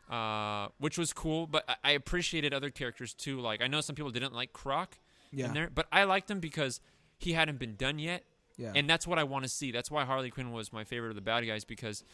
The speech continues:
Speaker 1: she hadn't been done yet. You know what I mean? And that's why I thought Croc was cool, 'cause he hadn't been done yet. I don't really feel the need, uh, as much as the Joker's in there, and I didn't mind him being the Joker, I also was, would have been fine if there was no Joker, simply because there already was, like,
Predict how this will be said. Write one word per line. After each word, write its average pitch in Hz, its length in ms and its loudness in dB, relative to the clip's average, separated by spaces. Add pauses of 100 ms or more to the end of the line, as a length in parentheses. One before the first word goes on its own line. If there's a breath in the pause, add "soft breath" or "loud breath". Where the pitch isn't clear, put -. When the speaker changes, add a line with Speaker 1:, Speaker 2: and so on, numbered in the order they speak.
(280 loud breath)
Speaker 1:
she 170 200 2
hadn't 147 300 2
been 107 220 -4
done 135 240 2
yet. 98 220 -2 (180)
You 113 80 -6
know 113 80 -6
what 117 80 -8
I - 20 -10
mean? 120 260 -8 (240 loud breath)
And 131 80 -4
that's 147 140 2
why 165 120 4
I - 20 6
thought 135 260 0
Croc 147 340 6
was 123 160 -6
cool, 120 160 -8
'cause 123 140 -4
he 123 80 -2
hadn't 120 300 0
been 98 160 -8
done 113 240 -4
yet. 98 160 -6 (340 loud breath)
I 143 80 4
don't 170 120 0
really 160 200 0
feel 147 240 -2
the 131 100 -4
need, 135 380 -4 (360 soft breath)
uh, 113 340 0 (100)
as 135 240 4
much 170 300 4
as 208 140 2
the 160 80 -2
Joker's 143 380 -2
in 139 140 0
there, 175 160 0 (240)
and 131 140 4
I 127 80 2
didn't 143 280 -2
mind 131 360 -2
him 147 100 -6
being 135 140 -10
the 123 60 -8
Joker, 135 420 -4
I 123 60 -2
also 160 280 -2 (380 soft breath)
was, 143 180 -2
would 156 160 -2
have 160 80 -2
been 156 100 -2
fine 139 300 0
if 147 120 -4
there 139 100 -4
was 127 340 2
no 120 220 0
Joker, 139 420 0
simply 160 320 -4
because 143 300 -6
there 139 160 0
already 135 220 0
was, 117 380 -2
like, 113 160 -4